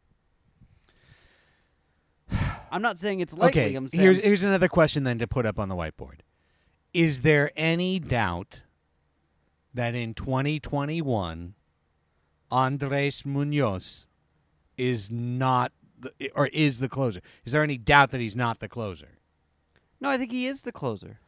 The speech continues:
Speaker 2: So then Yates at that point is what for the team? Just gone?
Speaker 1: Here's the thing.
Speaker 2: That's the argument to trade
Speaker 1: It's,
Speaker 2: him, right?
Speaker 1: it's, it's, it's an even tougher decision next year because his value is probably not gonna be this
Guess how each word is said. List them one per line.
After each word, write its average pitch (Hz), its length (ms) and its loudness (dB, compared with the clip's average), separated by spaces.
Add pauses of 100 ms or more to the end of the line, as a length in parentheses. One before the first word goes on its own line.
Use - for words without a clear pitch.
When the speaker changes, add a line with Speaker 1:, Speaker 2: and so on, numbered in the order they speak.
(320)
Speaker 2:
So 147 240 0
then 127 400 0 (960)
Yates 147 440 0
at 135 180 0
that 139 280 2
point 139 380 0
is 113 180 -4
what 113 420 -2
for - 180 -10
the 90 120 -10
team? 78 400 -12 (640)
Just 104 260 -8
gone? 123 540 0 (1800)
Speaker 1:
Here's 226 380 -2
the 170 60 -10
thing. 220 160 0
Speaker 2:
That's 180 300 6
the 156 140 4
argument 131 380 2
to 113 100 -10
trade 202 220 4
Speaker 1:
It's, 117 80 2
Speaker 2:
him, 90 140 -6
right? 127 360 0
Speaker 1:
it's, - 180 -6
it's, - 100 -20 (120)
it's 196 180 -6
an 254 80 -4
even 165 240 -4
tougher 196 380 -4
decision 123 480 -6
next - 320 -6
year 107 300 -12 (280)
because 143 640 -2
his 135 200 -6
value 170 260 2
is 190 80 -10
probably 175 300 -2
not 175 160 -2
gonna 165 100 -6
be 156 120 -10
this 107 540 -10